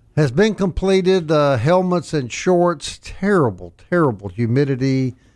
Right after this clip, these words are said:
and, uh, and hot weather. So what do you think they're looking at right now? Just trying to get, see who's in shape and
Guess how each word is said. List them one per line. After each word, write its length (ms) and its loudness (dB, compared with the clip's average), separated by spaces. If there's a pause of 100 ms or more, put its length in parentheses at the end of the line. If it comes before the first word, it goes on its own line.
(360)
and, 400 0
uh, 200 0
and 220 0
hot 320 0
weather. 360 -2
So 120 -4
what 60 0
do 60 0
you 40 0
think 200 -8
they're 100 2
looking 480 0
at 180 -10
right 260 -8
now? 200 -6
Just 240 -4
trying 240 0
to 60 -2
get, 280 -4 (200)
see 220 0
who's 260 2
in 140 -2
shape 520 -2
and 260 -2